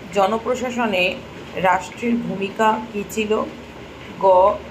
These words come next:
কে জনপ্রশাসনকে জন আইনের ব্যাপক ও সুসংবদ্ধ প্রয়োগ হিসাবে ব্যক্ত করেছেন? ঘ, প্রশাসনের অর্পণ এর ধারণা কেন গুরুত্ব, গুরুত্ব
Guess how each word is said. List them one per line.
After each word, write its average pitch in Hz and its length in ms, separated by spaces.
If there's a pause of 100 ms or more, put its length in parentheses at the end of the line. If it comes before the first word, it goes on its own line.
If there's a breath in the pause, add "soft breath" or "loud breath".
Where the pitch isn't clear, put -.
(300)
কে 254 260
জনপ্রশাসনকে 233 1000 (460)
জন 208 340
আইনের 220 500 (480)
ব্যাপক 220 480 (960)
ও 202 200
সুসংবদ্ধ 233 840
প্রয়োগ 196 260
হিসাবে 214 360
ব্যক্ত 170 420
করেছেন? 214 420 (920)
ঘ, 190 320 (920)
প্রশাসনের 254 680
অর্পণ 202 500 (180)
এর 214 220
ধারণা 196 560
কেন 190 160 (160)
গুরুত্ব, 214 300 (440)
গুরুত্ব 208 340